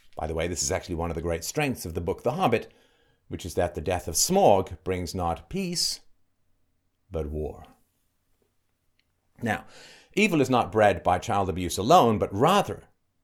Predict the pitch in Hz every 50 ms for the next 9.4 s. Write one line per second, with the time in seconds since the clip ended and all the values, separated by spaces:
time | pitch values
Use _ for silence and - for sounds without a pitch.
0 | _ _ - - 104 107 104 87 92 120 135 131 - - - 120 - 101 101 98
1 | 98 95 95 95 92 92 90 - - - _ _ _ _ - - 90 85 82 82
2 | - 90 92 95 95 87 78 - - - - - - - - _ _ _ _ _
3 | _ _ _ _ _ - - - - 151 160 160 160 180 185 190 175 - - -
4 | - - - 98 101 135 196 269 269 - - 156 123 101 104 - - - - _
5 | _ _ _ _ _ _ _ _ _ _ - 101 104 117 98 98 92 110 110 107
6 | 107 - - - - 98 - - 110 98 - - - 85 - - _ _ _ _
7 | _ - 139 139 139 143 143 143 139 135 131 120 - - 98 123 139 139 - 139
8 | 120 117 - - 139 117 110 104 - - - - 214 220 208 175 139 127 - 110
9 | 101 104 107 104 98 95 92 -